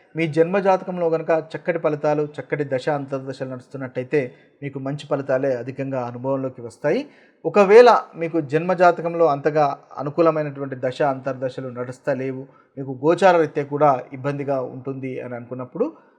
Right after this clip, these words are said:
ఆ, కాస్త ప్రతికూలమైనటువంటి ఫలితాలు అధికంగా అనుభవంలోకి వచ్చే అవకాశాలు ఎక్కువగా ఉంటాయి. ఇవి స్థూలంగా మనకున్నటువంటి రాశి ఫలితాలు. మరొక వీడియోలో మరొక రాశి ఫలితాలతో కలుద్దాము. అంతవరకు సెలవు.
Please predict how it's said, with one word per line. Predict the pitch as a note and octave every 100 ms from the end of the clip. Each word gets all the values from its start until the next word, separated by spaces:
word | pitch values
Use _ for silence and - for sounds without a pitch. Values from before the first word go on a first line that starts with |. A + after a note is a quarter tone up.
| _ D3
ఆ, | D3 C#3
కాస్త | D#3+ D#3+ -
ప్రతికూలమైనటువంటి | D3 D#3 E3 B3 C4 G#3+ E3 D3 C#3 C#3
ఫలితాలు | C3 B2+ C3+ D3 C3 C#3 _ -
అధికంగా | B2 C3 C3 C3 A#2 - -
అనుభవంలోకి | B2 C3 C#3 C#3 B2+ B2+
వచ్చే | B2 - B2
అవకాశాలు | A2+ A#2 A2+ B2+ B3+ C#4 _ -
ఎక్కువగా | C3+ B2+ D3+
ఉంటాయి. | B2 G2+ F#2+ - _ _ _ _ F#3
ఇవి | G3+ G3+ F#3+ - _
స్థూలంగా | - D#3 D3+ D#3+ C#3 C#3 - _ -
మనకున్నటువంటి | C#3 C#3 C3+ B2+ C3 D3
రాశి | D3+ C3 -
ఫలితాలు. | B2+ B2 B2+ C#3+ A#3+ - - _ D3+
మరొక | G3+ A3
వీడియోలో | G#3 G3+ G3+ G3+
మరొక | D#3 D#3+ F3
రాశి | E3+ D#3 D#3+
ఫలితాలతో | D3+ C#3+ C#3+ C#3 C3+
కలుద్దాము. | C3 B2 B2 C3+ C3+ B2+ - _ _ -
అంతవరకు | B2+ D#3 D3+ D3 D3 A#2+ - _ - - -
సెలవు. | D3 C#3+ C#3